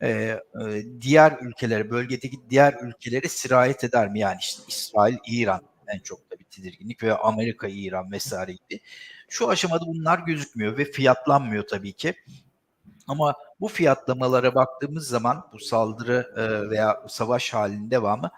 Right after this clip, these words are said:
ben yedi bin dört yüzlerin üstünde, altında diyelim daha doğrusu, yedi bin dört yüzlerin altında biraz daha olumsuz bir teknik görünüm oluşur. Şu aşamada aynı geçen hafta olduğu gibi ana destek ve direncimiz yedi bin dört yüzlerle sekiz bin yüz bölgesi.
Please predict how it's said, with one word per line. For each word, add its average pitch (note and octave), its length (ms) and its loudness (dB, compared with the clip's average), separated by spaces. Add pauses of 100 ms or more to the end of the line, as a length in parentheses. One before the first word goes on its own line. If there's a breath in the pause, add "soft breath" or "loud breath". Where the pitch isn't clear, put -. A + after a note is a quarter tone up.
(280 soft breath)
ben D3 120 0
yedi D3 280 -8
bin C#3+ 160 -12
dört C#3+ 260 -6
yüzlerin A#2+ 360 -10
üstünde, A#2+ 560 -4 (540 soft breath)
altında D3 540 4
diyelim G#2+ 320 -2
daha G#2 180 0
doğrusu, A2 280 -8
yedi C3 180 -6
bin C3 120 -10
dört C3 240 -6
yüzlerin A#2+ 220 -8
altında C3 420 -2
biraz A2 300 0
daha B2 200 0
olumsuz A#2 680 -12
bir A#2+ 240 -6
teknik - 380 -10
görünüm G#2 320 -6
oluşur. - 340 -10 (420 loud breath)
Şu - 220 0
aşamada A2+ 460 2
aynı C3+ 220 0
geçen B2 320 -6
hafta A#2+ 280 0
olduğu B2 280 -6
gibi A2+ 300 -6 (320 soft breath)
ana C3+ 260 2
destek A#2 420 -2
ve A#2+ 120 -6
direncimiz A2+ 640 -2
yedi A#2+ 240 -2
bin B2 220 -4
dört C#3 260 2
yüzlerle A2+ 500 2
sekiz B2 460 -4
bin B2+ 80 -2
yüz A#2+ 340 -4
bölgesi. G#2+ 540 2